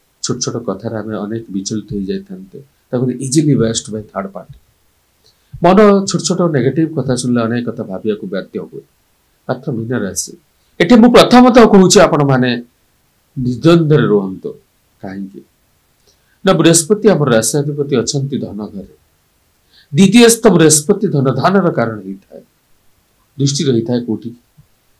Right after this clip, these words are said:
ନା କର୍ମଘର ପ୍ରତି। ସେତେବେଳେ ବୃହସ୍ପତିଙ୍କର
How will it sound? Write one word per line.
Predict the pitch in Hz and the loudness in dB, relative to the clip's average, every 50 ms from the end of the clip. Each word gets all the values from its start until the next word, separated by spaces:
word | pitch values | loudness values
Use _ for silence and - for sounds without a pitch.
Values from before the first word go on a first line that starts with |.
| - | -6
ନା | 147 139 131 135 | -4 -4 -4 -2
କର୍ମଘର | 123 101 - 98 101 101 92 92 98 107 - | -4 -4 -4 -6 -10 -12 -12 -14 -16 -16 -14
ପ୍ରତି। | - 87 - - - - _ _ _ _ _ _ _ _ _ _ _ _ _ _ _ _ - | -14 -16 -16 -18 -20 -20 _ _ _ _ _ _ _ _ _ _ _ _ _ _ _ _ -2
ସେତେବେଳେ | - 202 208 196 151 139 | -2 0 0 0 0 2
ବୃହସ୍ପତିଙ୍କର | 156 139 - - - 175 - 202 180 165 165 151 | 2 2 2 0 -2 -2 0 0 0 0 0 -2